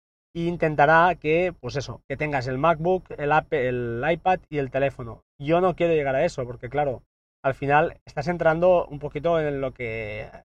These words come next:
mucha ve-, muchas veces ha comentado, ¿no? Del canibalismo, de que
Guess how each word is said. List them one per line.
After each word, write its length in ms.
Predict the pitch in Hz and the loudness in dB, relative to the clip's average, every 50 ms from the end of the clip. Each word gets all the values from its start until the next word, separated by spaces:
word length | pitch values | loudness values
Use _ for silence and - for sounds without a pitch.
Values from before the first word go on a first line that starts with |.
| _ _ _ | _ _ _
mucha 200 | 131 - - 143 | -14 -4 -2 -2
ve-, 220 | 127 131 135 139 123 | 0 0 0 -2 -2
muchas 300 | 117 127 123 - 120 120 | -4 -10 -10 -10 -10 -8
veces 180 | 135 127 143 | -6 -6 -4
ha 80 | 131 143 | -4 -4
comentado, 460 | 147 151 147 143 131 139 123 113 110 | -2 -2 -2 2 4 4 2 4 0
¿no? 120 | 120 156 170 | -2 -2 0
Del 160 | 160 135 123 | 0 -2 0
canibalismo, 720 | - 131 120 123 123 120 120 127 135 120 135 151 170 175 - _ _ _ _ _ _ _ _ _ _ _ | 0 -2 -2 0 -2 -2 0 -2 -2 -4 -6 -8 -8 -8 -10 _ _ _ _ _ _ _ _ _ _ _
de 180 | 127 131 139 131 | -2 -2 -2 -2
que 400 | - _ 151 151 156 160 139 | -2 _ 0 2 2 2 0